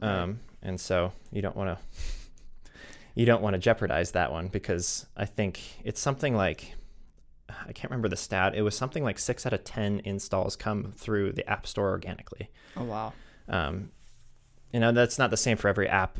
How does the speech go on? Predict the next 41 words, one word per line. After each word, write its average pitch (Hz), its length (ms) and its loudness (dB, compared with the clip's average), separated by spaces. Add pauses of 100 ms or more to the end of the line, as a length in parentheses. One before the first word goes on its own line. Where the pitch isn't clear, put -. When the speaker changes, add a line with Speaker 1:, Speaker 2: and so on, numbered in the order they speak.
Speaker 2:
and 107 100 2
that's 95 140 0
probably 104 300 0
generalized 90 400 0
across - 300 -8
industries, 98 480 -2
but, - 280 0 (420)
um, - 300 -10 (480)
that's, 110 160 4 (160)
that's 110 140 2
big. - 480 2 (180)
Speaker 1:
Understanding 139 480 0
that 117 160 -2
that's, - 340 0 (640)
you 135 140 -4
know, 113 240 -4
quote 120 200 -2
unquote, 135 260 2
free. 156 420 2 (300)
Speaker 2:
Right. - 340 8
Speaker 1:
They're 127 140 0
finding 131 460 4
you. 110 260 0 (160)
Speaker 2:
Mm-hmm. 113 260 2
Speaker 1:
They're - 80 -4
searching 131 340 0
for 110 200 -2
you, 110 180 2
and 107 140 -2
Speaker 2:
Right. - 200 -2 (480)
Speaker 1:
that's 123 200 -2
huge. 117 360 -2 (680)
Um, 127 340 2 (240)
another 160 160 6
thing 170 160 4
I - 20 10
wanna 139 220 10
kinda - 180 4
pivot 135 320 4
toward 123 360 4
is 123 540 0